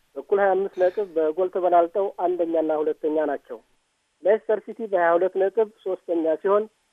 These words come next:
ከክሪስታል ፓላስ ጋር ያለ ግብ አቻ የተለያየው ማንቸስተር ዩናይትድ በሃያ አንድ ነጥብ አራተኛ ነው። በስፔን ላሊጋ አስራ አንደኛ ሳምንት ጨዋታ ሪያል ማድሪድ እና ባርሴሎና ተጋጣሚዎቻቸውን አሸንፈው በእኩል ሃያ አራት ነጥብ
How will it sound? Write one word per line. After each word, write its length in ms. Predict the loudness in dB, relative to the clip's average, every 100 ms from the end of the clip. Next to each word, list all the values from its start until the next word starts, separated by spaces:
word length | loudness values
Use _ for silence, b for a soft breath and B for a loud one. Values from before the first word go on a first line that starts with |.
| _ _ -4
ከክሪስታል 640 | -2 0 -4 -6 -2 -2 0
ፓላስ 360 | 0 2 2 0
ጋር 220 | -4 -4 -8 _ _ _ _ _ _ -10
ያለ 340 | -4 2 4 4
ግብ 200 | 4 2 0 _ _ _ _ -4
አቻ 240 | -4 -2 0 2
የተለያየው 640 | 2 2 0 0 0 -2 0
ማንቸስተር 480 | -2 -4 -8 -6
ዩናይትድ 480 | -2 0 0 0 -4 -4
በሃያ 320 | -6 0 0
አንድ 180 | 0 -4
ነጥብ 280 | -8 -6 -6
አራተኛ 420 | -4 -6 -4 -6 -6 -8
ነው። 120 | -12 _ _ _ _ _ _
በስፔን 380 | -6 -2 2 4
ላሊጋ 300 | 6 4 4
አስራ 180 | 0 4
አንደኛ 300 | 2 2 0 0
ሳምንት 380 | 0 0 -2 -4
ጨዋታ 340 | -2 0 2 0 -6
ሪያል 280 | -2 0 0
ማድሪድ 380 | 0 0 0 -2
እና 180 | 0 0 0
ባርሴሎና 580 | 0 -2 -2 -2 0 -2 -4 _ _ _ -8
ተጋጣሚዎቻቸውን 1160 | 0 0 2 0 0 0 -2 -6 -6 -6 -4 -4
አሸንፈው 540 | -6 -6 -6 -6 -6
በእኩል 400 | -6 -10 -10 -12 -10
ሃያ 140 | -6
አራት 220 | -6 -8
ነጥብ 280 | -10 -6 -6